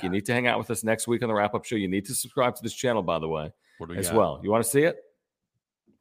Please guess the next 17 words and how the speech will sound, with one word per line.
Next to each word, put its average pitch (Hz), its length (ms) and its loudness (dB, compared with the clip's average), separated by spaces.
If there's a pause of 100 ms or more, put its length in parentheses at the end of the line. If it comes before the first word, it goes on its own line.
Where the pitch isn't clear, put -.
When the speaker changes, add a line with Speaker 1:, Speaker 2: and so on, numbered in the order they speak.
(120)
Speaker 1:
gonna 87 100 -4
Speaker 2:
Yeah. 80 40 -6
Speaker 1:
pull 95 100 -4
this 87 120 -8
down. 80 240 -4
Hold 82 160 -10
on. 76 120 -10 (3500)
Boom. 90 480 0 (840)
Mexican 147 440 6
Speaker 2:
What? 247 200 10
Speaker 1:
legacy 117 420 6
cap. 90 440 0 (200)
Mexican 117 600 0 (140)
legacy 139 640 8
Speaker 2:
Dude. 123 520 2
Speaker 1:
cap. - 520 0 (680)
Okay. 104 480 0